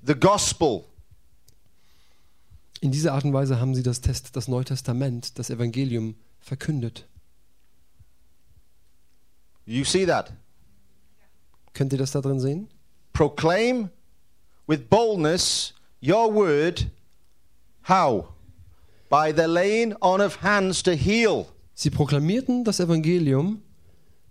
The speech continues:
Speaker 2: Wie haben sie es getan? Indem sie Hände ausstreckten.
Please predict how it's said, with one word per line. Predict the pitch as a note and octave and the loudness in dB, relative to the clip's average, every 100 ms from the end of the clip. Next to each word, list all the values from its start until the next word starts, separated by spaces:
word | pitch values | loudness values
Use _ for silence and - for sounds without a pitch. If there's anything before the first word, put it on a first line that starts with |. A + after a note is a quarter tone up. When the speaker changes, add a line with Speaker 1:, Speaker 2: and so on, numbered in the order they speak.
| - - - - - | -20 -20 -20 -16 -2
Speaker 2:
Wie | D#3+ | 0
haben | F3+ F3+ | 2 0
sie | |
es | F#3 | -2
getan? | - - F3 G3+ A#3+ | -2 -2 0 -2 -2
Indem | C#3+ D3 D3+ | 0 2 0
sie | D3 | 2
Hände | D3+ - G#3 G3+ | 2 2 0 0
ausstreckten. | - E3 - - B2 - B2+ | -2 -2 -2 -2 -4 -4 -8